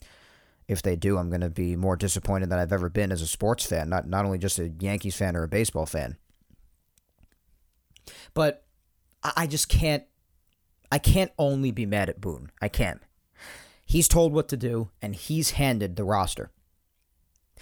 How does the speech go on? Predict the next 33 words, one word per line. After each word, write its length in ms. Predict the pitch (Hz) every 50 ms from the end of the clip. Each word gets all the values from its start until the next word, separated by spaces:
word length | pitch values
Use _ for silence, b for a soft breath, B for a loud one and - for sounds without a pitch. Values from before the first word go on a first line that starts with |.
| B B B B B
And 160 | 214 214 202
yeah, 200 | 202 214 196 185 - - _ _ -
certain 260 | - - 185 185 180
decisions 440 | 170 - - 185 170 139 165 156 -
he 80 | 175 165
makes 480 | 156 147 143 135 - - - - - _ _ _ _ _ _ _ _ _ _ _ _ _ _ _ -
make, 240 | - 123 - - -
make 200 | 127 131 123 143
me 60 | 156
scratch 380 | - - - 160 147 143 -
my 100 | 151 143
head, 180 | 123 123 127 113
make 160 | 117 127 120
everybody 340 | 151 151 143 123 131 110 101
scratch 360 | - - - 95 90 - -
their 100 | 80 85
heads. 360 | 90 76 76 78 - - - - _ _ _ _ _ _ -
Of 100 | - -
course, 260 | - 131 104 117 -
that's 300 | - 120 123 123 - -
where 180 | 123 139 127 127
the 100 | 117 110
blame 280 | 107 113 113 107 107
does 160 | 101 104 95 -
fall 240 | - - 95 85
to 80 | 82 90
him, 200 | 87 82 85 85
but 120 | 95 98
I 60 | 104 113
have 100 | 107 113
a 40 |
tough 280 | - - - 165 160 -
time 400 | - - 147 135 135 123 120